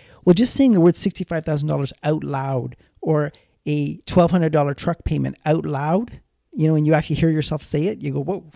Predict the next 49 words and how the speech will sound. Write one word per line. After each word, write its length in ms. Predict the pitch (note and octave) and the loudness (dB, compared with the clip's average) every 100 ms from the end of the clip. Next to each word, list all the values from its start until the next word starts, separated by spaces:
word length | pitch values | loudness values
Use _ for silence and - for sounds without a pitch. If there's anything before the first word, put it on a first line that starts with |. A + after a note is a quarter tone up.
| - | -16
that 120 | E3+ | -8
doesn't 180 | - D#3 | -4 -2
<laughs> 80 | D3+ | -2
sound 200 | C#3 C#3 | -2 0
right." 260 | E3+ - | 0 -2
<laughs> 100 | A3 - _ - - _ - | -6 -8 _ -20 -20 _ -16
Uh, 100 | - - | -14 -6
my 140 | D#3+ | 0
math 260 | D#3+ G3 A3+ | 2 2 0
must 160 | E3 - | -2 -2
be 80 | |
wrong, 240 | C#3+ C#3+ C3+ | -2 0 0
right? 220 | D3+ F#3+ | -2 -2
That 160 | E3 E3 | -2 0
this, 140 | F3+ | -2
this 180 | D#3+ C#3 | -2 -6
is 80 | C#3 | -4
crazy. 460 | G3+ B3 C3+ C3+ _ _ _ _ | -2 -2 -4 -8 _ _ _ _
So 260 | - F3+ | 4 4
sometimes 420 | E3 E3 C4 D4+ A3 | 4 0 0 0 0
if 80 | |
you 80 | F3 | -2
just 220 | D#3 E3 | -2 -4
hear 200 | - F#3 | 0 2
yourself 380 | A3 B3 - D3+ | 2 0 -2 -6
say 180 | - B2+ | -6 -6
it, 180 | A#2+ - - _ _ - | -6 -8 -16 _ _ 2
or, 280 | G3+ A3+ A3 _ _ - _ - _ _ _ | 4 4 2 _ _ -20 _ -20 _ _ _
you 140 | F#3+ | 2
know, 140 | A3 F#3 | 4 4
you're 180 | G3+ F#3+ A3+ - | 2 -2 -6 -14
in, 240 | G#3 A#3 - | -4 -4 0
in 200 | G3+ A3+ | 2 4
conversation 720 | - G#3+ F#3+ - E3+ G3 F#3 | 4 0 0 -2 -2 0 -2
about 360 | D3 C#3 D3+ G3+ | -2 -2 -4 -4
the 80 | D3 | -6
sixty-five 540 | - D3+ D#3+ D3+ D3 | -6 -6 -6 -6 -4
thousand 260 | D3+ C#3 D3+ | -4 0 0
dollar 100 | C#3+ | 0
truck, 240 | - E3+ | -4 -4
you 140 | G3 F#3 | -2 0
know, 60 | |
your, 160 | F#3+ G3+ | 0 -2
your 200 | G3 G#3+ | -2 -4
friend 300 | - G3 F3 | 0 0 0
might 160 | F3 | -2
say, 260 | - G#3 G3 | -6 -6 -4
"Oh, 120 | F#3 - | -6 -6
oh, 400 | F3 - B2 | -8 -8 -16